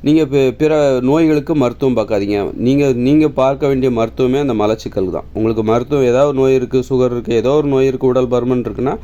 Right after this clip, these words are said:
உடல் பருமனுக்கு போய் மருத்துவம் தேடாதீங்க. முதல்ல மலச்சிக்கலுக்கான தீர்வை தேடுங்க. மலச்சிக்கலுக்கான தீர்வை தேடிட்டீங்கன்னா,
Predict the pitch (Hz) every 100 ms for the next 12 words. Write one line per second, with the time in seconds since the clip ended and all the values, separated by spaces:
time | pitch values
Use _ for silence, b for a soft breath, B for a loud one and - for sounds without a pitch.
0 | B B B B - 139 185 180 160 180
1 | 185 170 160 165 175 151 135 143 139 110
2 | 95 80 69 78 107 151 135 123 165 175
3 | 170 160 147 139 131 131 127 120 101 82
4 | 67 - B B B B - 104 131 156
5 | 151 160 147 143 135 139 139 135 135 123
6 | 120 120 131 311